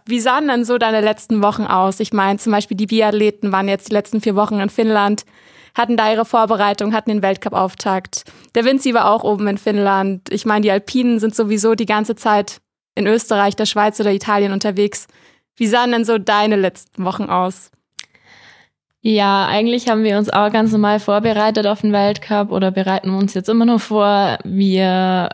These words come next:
Speaker 2: konnten bis ganz zum Schluss in Oberhofen auf Matten springen mit Eisspur, waren jetzt die letzte Woche schon in Seefeld und sind da das erste Mal auf Schnee gesprungen. Also ich hab auch schon Schneeberührung gemacht und, ähm, ja, was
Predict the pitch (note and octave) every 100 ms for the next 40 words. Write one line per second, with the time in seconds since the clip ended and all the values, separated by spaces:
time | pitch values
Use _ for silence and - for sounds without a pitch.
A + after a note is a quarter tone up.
0 | - - G3+ F#3+ G3 G3 G3 - F#3+ G3
1 | G#3+ G3+ - G3+ G3 F3+ D#3 G3+ G#3 G#3
2 | G3+ G3+ F#3+ G3 G#3 - A3+ - - A3
3 | G#3 G#3+ G#3 G#3 G3+ G3+ G3+ - G3 G3+
4 | - - G#3+ G3+ G3 F#3+ F#3 F#3 F#3 F#3
5 | G3 F#3+ F#3 - F#3+ F#3+ G3 - F#3 F#3+
6 | G3 - - _ G3 G3+ B3 B3+ C4 A#3
7 | A3 G#3+ F#3+ G3 F#3+ F#3 F#3 F#3 - F#3+
8 | G3 F3+ F#3 - A#3 A3+ - G#3+ G3+ F3
9 | F3 F3 - _ _ - A#3 - A3+ G#3
10 | - G#3 G#3+ G#3 - - - - A#3+ C4+
11 | C4 B3+ B3 A#3+ A3 A3 A#3 A#3 A3+ -
12 | G3 G#3 G#3+ G#3+ G3 G3 G3 G3 G3+ G3+
13 | - F#3+ G3 G3+ F#3+ F#3 -